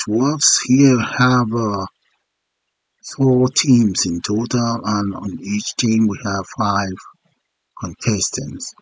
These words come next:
Okay, so I'm going to just reset the whole process so that you see how each contestant score are added. I'm gonna click on reset.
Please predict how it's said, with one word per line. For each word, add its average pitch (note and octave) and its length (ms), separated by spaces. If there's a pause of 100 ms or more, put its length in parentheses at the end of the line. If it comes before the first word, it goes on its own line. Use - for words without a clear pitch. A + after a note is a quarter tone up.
(460)
Okay, G2 340
so G2 560 (100)
I'm A2+ 280
going A#2 340 (120)
to A2 360 (1400)
just A2 400
reset A#2 460
the G2 120
whole G2 240
process A2 440
so A2+ 100
that G#2 240
you G2 80
see - 240 (160)
how F#2+ 380 (120)
each F#2 300 (100)
contestant F2+ 800
score F2+ 480
are F2 380
added. F2 220 (520)
I'm C#3 80
gonna D#3 140
click C3 320
on F#2+ 100
reset. - 480